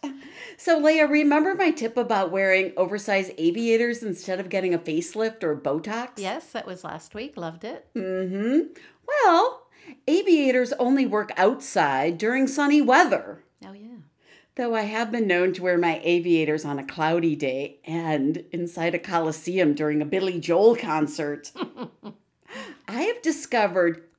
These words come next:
Speaker 1: peepers, reading glasses, or eye appliances.
Speaker 2: Eye appliances?
Speaker 1: Yes, that's what they
Speaker 2: What?
Speaker 1: call readers. That's, you know, so,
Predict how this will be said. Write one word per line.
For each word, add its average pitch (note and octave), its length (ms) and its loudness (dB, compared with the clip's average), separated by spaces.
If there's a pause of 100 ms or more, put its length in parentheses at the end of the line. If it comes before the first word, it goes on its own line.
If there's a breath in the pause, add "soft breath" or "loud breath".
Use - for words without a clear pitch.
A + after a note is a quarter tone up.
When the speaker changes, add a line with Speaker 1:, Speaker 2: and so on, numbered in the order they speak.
(140)
Speaker 1:
peepers, C4+ 800 0 (100)
reading D4+ 600 4
glasses, E3 880 -2 (440 soft breath)
or E3+ 500 2 (800)
eye F3+ 640 4
appliances. E3+ 1300 0
Speaker 2:
Eye A3+ 360 -12
appliances? - 840 -16 (120)
Speaker 1:
Yes, B4+ 320 0
that's G#4+ 220 2
what A4+ 160 4
they G#4 100 2
Speaker 2:
What? E4 60 -6
Speaker 1:
call G#4 340 2
readers. G4+ 520 0
That's, F4 360 -8
you G4 80 2
know, A3 200 2
so, A3 640 2